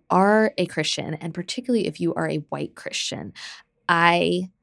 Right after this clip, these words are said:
almost think this book is a must read. That, that being said, I, it is dense. <laughs> Um, I think it is a harder book simply because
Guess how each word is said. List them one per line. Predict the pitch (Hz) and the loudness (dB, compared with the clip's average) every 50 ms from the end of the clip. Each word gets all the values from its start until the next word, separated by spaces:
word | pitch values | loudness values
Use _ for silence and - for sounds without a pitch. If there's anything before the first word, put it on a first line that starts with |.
| _ _ _ _ _ _ _ _ - | _ _ _ _ _ _ _ _ 2
almost | 220 226 233 254 247 226 214 196 196 190 196 - - | 4 6 6 6 8 8 8 8 8 8 6 4 4
think | 185 165 160 | 4 4 4
this | - 165 - - | 2 0 0 0
book | - 156 151 | -2 0 2
is | 156 151 160 | 2 0 0
a | |
must | 147 147 143 135 143 - - | 0 -2 -2 -4 -6 -6 -4
read. | 135 131 - 127 - - _ _ _ _ _ _ _ | -2 -2 -2 -2 -4 -8 _ _ _ _ _ _ _
That, | 175 170 202 196 - - _ - | 4 6 6 6 6 4 _ -12
that | - - 180 226 233 220 | -14 2 4 6 6 6
being | 208 185 170 | 6 4 2
said, | 165 - 185 175 170 - | 4 6 6 6 6 6
I, | 170 170 - - _ | 2 0 -2 4 _
it | 190 185 | 8 12
is | 190 208 214 214 190 175 - | 12 12 12 12 10 6 0
dense. | - 156 175 160 175 247 320 - - - - 330 | 0 2 4 6 6 4 4 0 0 0 2 8
<laughs> | - - - - 226 - - - - - - - - | 10 10 10 10 2 -2 -2 -6 -6 -6 -2 6 8
Um, | 196 190 180 175 170 165 165 170 - - _ _ | 8 10 10 8 4 0 -2 -4 -6 -10 _ _
I | 190 175 | 4 4
think | 190 185 | 6 6
it | 185 175 | 6 6
is | 175 170 | 8 6
a | 156 | 6
harder | - 170 160 160 175 190 185 | 8 8 8 8 8 8 8
book | 185 202 226 247 240 - - - - _ - - - - - - - | 8 6 6 6 2 -4 -14 -16 -10 _ -12 -12 -12 -16 -18 -14 -12
simply | - - - 175 170 185 180 175 | -8 -2 -2 -2 2 4 4 4
because | 165 170 160 - - 160 156 156 151 156 - - - | 4 2 0 0 0 2 2 2 2 0 -6 -8 -10